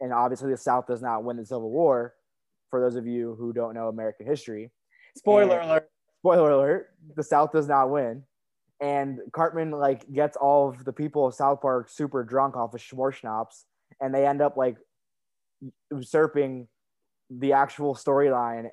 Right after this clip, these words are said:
Speaker 1: and they end up, like, taking over different cities and towns. That's, like, my favorite episodes. And Cartman turns into General Lee, and the whole time he's like, "I hate you guys.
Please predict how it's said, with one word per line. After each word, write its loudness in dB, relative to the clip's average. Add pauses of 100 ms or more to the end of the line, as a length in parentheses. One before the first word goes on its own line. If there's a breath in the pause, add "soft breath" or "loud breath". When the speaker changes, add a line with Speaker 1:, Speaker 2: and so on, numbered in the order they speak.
(100)
Speaker 1:
and -8 (120)
they -4
end -6
up, -2
like, -4 (160)
taking -4
over 0
different -10
cities -6
and -12
towns. -8
That's, -10
like, -4
my -2 (100)
favorite 2
episodes. -4
And -16
Cartman -6
turns -8
into -8
General -2
Lee, -4 (460)
and -8
the -10
whole 0
time -4
he's -6
like, -6
"I -2
hate -2
you -12
guys. -8